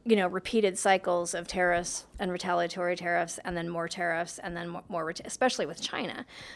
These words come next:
um, but, but, uh, and Canada as well, actually. I mean, escalating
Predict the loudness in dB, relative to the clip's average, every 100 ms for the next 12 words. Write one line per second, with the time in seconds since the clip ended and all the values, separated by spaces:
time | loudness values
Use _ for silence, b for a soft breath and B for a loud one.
0 | B 0 4 4 2 -4 4 4 4 -2
1 | 6 6 6 4 2 0 2 2 2 0
2 | 0 0 -2 -2 0 0 2 2 6 4
3 | 6 2 0 -4 -6